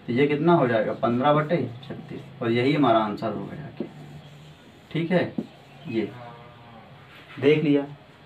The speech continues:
अब चलो एक चीज़ देखते हैं, इसी में शॉर्ट थोड़ा बता देते हैं कि कैसे दो पाँच सौ का योग कैसे find करके direct हम देख लें, पाँच सौ को open करने, करना ही ना पड़े और direct हमारा जो, अ, answer आ जाए।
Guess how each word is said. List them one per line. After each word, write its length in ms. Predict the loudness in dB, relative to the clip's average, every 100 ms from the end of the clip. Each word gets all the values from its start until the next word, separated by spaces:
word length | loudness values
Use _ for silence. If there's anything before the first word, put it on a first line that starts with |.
| -4
अब 120 | -2 2
चलो 240 | 4 6
एक 260 | 6 6 2
चीज़ 140 | 2
देखते 300 | 4 4 2
हैं, 80 | 0
इसी 160 | 0
में 140 | 0 0
शॉर्ट 400 | 2 2 2 2
थोड़ा 180 | 4 6
बता 280 | 4 4
देते 220 | 2 0 0
हैं 220 | 0 -2
कि 100 | -6
कैसे 480 | 0 2 4 2 -2
दो 220 | 2 2
पाँच 340 | 4 4 4
सौ 100 | 0
का 140 | 0 2
योग 380 | 4 2 0 -2 -6 -12 -20 -18 -14 -4
कैसे 280 | -2 2 2
find 260 | 2 4
करके 280 | 4 2 2
direct 460 | 2 2 4 2 4
हम 180 | 6
देख 180 | 6 4
लें, 220 | 2 0
पाँच 220 | 2 0 0
सौ 100 | -4
को 180 | -4
open 240 | -2 -2 -4
करने, 380 | -4 -2 -2 -4 -8 -16 -6 0
करना 300 | 2 4 4
ही 120 | 4
ना 100 | 2
पड़े 260 | 2 0
और 140 | 0 2
direct 320 | 4 2 0
हमारा 260 | -2 -2 -4
जो, 240 | -6 -6 -8 -6
अ, 240 | -4 -4
answer 300 | -4 -2 0
आ 100 | 2
जाए। 200 | 0 -2